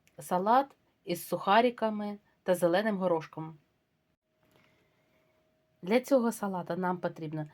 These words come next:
сухарики з беконом, копчена ковбаска, огірок і зелений горошок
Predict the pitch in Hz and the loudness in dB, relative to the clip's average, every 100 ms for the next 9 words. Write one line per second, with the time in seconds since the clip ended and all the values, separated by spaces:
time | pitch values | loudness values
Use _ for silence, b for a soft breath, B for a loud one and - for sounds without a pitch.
0 | b b b - 208 220 180 151 151 147 | b b b -8 -2 2 2 0 -6 -8
1 | 160 156 262 349 359 370 - _ _ b | -8 2 4 6 4 2 -6 _ _ b
2 | b b _ - 185 - 233 180 - 165 | b b _ -8 -6 0 0 0 -2 -2
3 | 175 254 311 - 359 381 _ _ _ _ | 2 2 0 -6 -6 -6 _ _ _ _
4 | _ - 269 190 175 226 349 - _ _ | _ 2 2 4 2 2 2 -4 _ _
5 | 262 226 240 320 269 202 190 185 180 180 | -6 0 2 4 4 2 0 -2 -4 -10